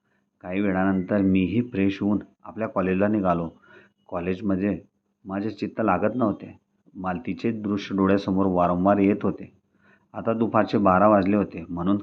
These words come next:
कॅन्टीनमध्ये काही खाण्यासाठी मी गेलो होतो. तेव्हा माझ्या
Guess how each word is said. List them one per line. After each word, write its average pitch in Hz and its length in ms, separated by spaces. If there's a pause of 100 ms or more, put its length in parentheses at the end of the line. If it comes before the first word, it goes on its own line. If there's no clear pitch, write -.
कॅन्टीनमध्ये 101 680
काही 101 340
खाण्यासाठी 95 560
मी 104 120
गेलो 95 240
होतो. - 300 (560)
तेव्हा 120 200
माझ्या 120 380